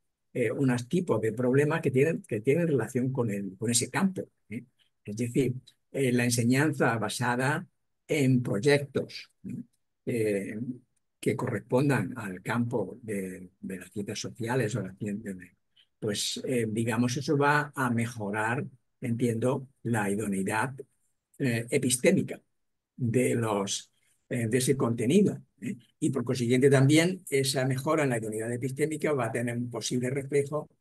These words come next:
en la idoneidad cognitiva de los procesos, eh, es decir, la comprensión que puedan lograr los estudiantes de ese proceso, eh, educativo, ¿no? ¿Eh? Es decir, que, eh, lo, el constructo, o sea, aquí en la conferencia no he hablado para nada de,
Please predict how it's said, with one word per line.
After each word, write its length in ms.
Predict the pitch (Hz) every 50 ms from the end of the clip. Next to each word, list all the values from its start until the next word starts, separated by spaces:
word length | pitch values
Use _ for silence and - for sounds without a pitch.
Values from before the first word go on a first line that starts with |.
| _ _ _ _ _
en 180 | - 139 131 127
la 100 | 120 113
idoneidad 500 | 110 107 110 107 101 101 104 117 - 131
cognitiva 680 | - 151 143 135 131 117 101 98 127 143 175 165 123 104
de 120 | 101 101
los 100 | 101 104 -
procesos, 640 | - 101 104 - 113 107 - 107 110 107 - - _ _ _ _ _ _ _ -
eh, 140 | 101 107
es 60 | - -
decir, 280 | 120 117 123 127 123 113
la 260 | 107 104 98 98 - _ _ _ _
comprensión 760 | - - 120 113 101 104 104 107 107 - - 143 139 160 143
que 160 | 135 135 110
puedan 320 | 110 127 127 123 113 113 113
lograr 320 | 110 107 104 107 117 120 123
los 160 | 113 113 -
estudiantes 580 | 113 - - 107 101 113 131 147 160 160 - 110
de 80 | 107 110
ese 180 | - - 104
proceso, 480 | - 101 101 104 - 104 101 - - 98 95 95 - - _ _
eh, 220 | - 107 101 104 107
educativo, 500 | 98 95 95 98 - - 139 139 127 135 131
¿no? 160 | 117 170 202 - _ _ _ _ _ _ _ _ _
¿Eh? 180 | - - 127 - - _
Es 80 | - 113
decir, 320 | 123 127 131 147 135 135
que, 300 | 135 139 131 117 104 101 - - _ _ _ _ _ _ _
eh, 240 | - 135 123 123 127
lo, 300 | 123 120 123 120 123 127 -
el 180 | - 127 131 131
constructo, 540 | - 131 127 - - 202 208 196 - - 117
o 20 |
sea, 140 | 104 - 120
aquí 300 | 107 - 139 135 139 135
en 240 | 131 131 127 113 123
la 120 | 117 113
conferencia 380 | 123 120 113 131 131 123 139 139
no 80 | 143
he 100 | 139 135
hablado 340 | - 135 123 123 127 123 113
para 200 | 113 120 110 107 113
nada 340 | 123 131 131 120 104 101 104
de, 360 | 101 110 110 107 101 -